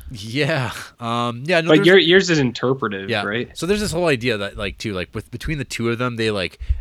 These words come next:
Speaker 1: p-, uh, I don't know, did you and, uh, Andrea wanna go out and start dancing while you're watching these movies? Did you,
Speaker 2: Nah.
Speaker 1: did you, did you hold each other closer?
Speaker 2: Nah.
Speaker 1: Yeah.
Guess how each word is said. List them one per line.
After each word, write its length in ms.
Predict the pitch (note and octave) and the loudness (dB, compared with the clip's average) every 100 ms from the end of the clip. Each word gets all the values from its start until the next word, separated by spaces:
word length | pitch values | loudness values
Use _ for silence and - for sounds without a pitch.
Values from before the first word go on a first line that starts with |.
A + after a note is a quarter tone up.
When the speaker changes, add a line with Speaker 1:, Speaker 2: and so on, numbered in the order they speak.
| - | -4
Speaker 1:
p-, 100 | - - | -16 -10
uh, 400 | G2+ F2+ E2 D#2+ - - | -8 -6 -8 -12 -18 -8
I 20 | |
don't 160 | A#2 A2+ | -6 -4
know, 160 | A2 | -4
did 320 | G#2 G#2+ F2+ | -4 -8 -6
you 200 | G#2 A#2 | -4 -2
and, 220 | A#2+ A2+ A2 | -2 -2 -2
uh, 280 | G2+ G2 - | -2 -2 -4
Andrea 440 | G2 G2+ G#2 A2 | -6 -4 -2 -2
wanna 200 | G2 G2+ | -2 -4
go 220 | F#2+ G2+ G2+ | -4 -4 -4
out 60 | |
and 80 | G2+ | -6
start 260 | - G#2 F2 | -10 -10 -8
dancing 520 | F2 F#2 F#2+ A2 G#2 | -8 -6 -8 -8 -8
while 100 | G2+ | -6
you're 100 | G2 | -6
watching 300 | G2 G2 G#2+ | -6 -6 -8
these 140 | G2+ | -8
movies? 420 | G2 G2+ G#2 G2 - | -6 -8 -8 -12 -14
Did 160 | G2+ | 0
you, 80 | E3 | 4
Speaker 2:
Nah. 300 | C#3 G2+ - | 6 4 2
Speaker 1:
did 160 | B2 A#2 | -2 -4
you, 80 | |
did 200 | A2+ A#2+ | -4 -4
you 80 | A#2 | -2
hold 240 | G2+ A2 A2+ | -2 -2 -4
each 140 | - | -2
other 180 | A2+ G#2 | -2 -4
closer? 720 | - - A2 A2 A#2+ A2+ A2 _ _ _ _ _ - | -8 -6 -6 -6 -8 -8 -10 _ _ _ _ _ -6
Speaker 2:
Nah. 460 | D3 A#2 - A2 - - | 2 2 2 -2 -4 -8
Speaker 1:
Yeah. 360 | G2 F2 F#2+ | -8 -6 -8